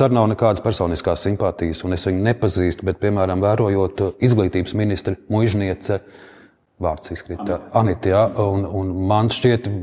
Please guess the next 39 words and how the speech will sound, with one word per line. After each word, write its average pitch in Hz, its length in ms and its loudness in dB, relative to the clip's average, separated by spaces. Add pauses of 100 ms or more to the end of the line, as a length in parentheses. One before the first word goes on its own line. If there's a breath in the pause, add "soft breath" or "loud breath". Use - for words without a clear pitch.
(380)
ļoti 123 640 2
prasmīgi 104 560 0
viņa 90 240 -6
tīri 101 240 -2
arī 90 240 -2
tā, 87 160 -4 (560)
un 110 220 -4 (100)
tad 101 160 -2
tagad 107 240 2
Dombūrs 113 400 2
viņu 110 140 4
aicināja 104 320 0
arī 95 180 0
ne 113 240 0
par 110 160 4
izglītību, 95 560 2
bet 95 140 -6
tur 92 100 -4
par 101 160 -2
Ukrainu 104 540 0
un, 90 180 -4
un 101 160 -6
par 95 160 -4
visu 120 160 -4
kaut 92 240 -4
ko, 123 220 -2
un 95 100 -8
ka 95 140 -6 (880 loud breath)
pat 135 160 0
bez 143 240 2
tādas 101 240 0
politiskas 101 400 -2
pieredzes, 143 320 0
saprot, 139 220 2
pirms 127 180 -2
tam 147 140 4
viņa 127 100 4
bija 127 160 0
skolotāja, 92 600 -2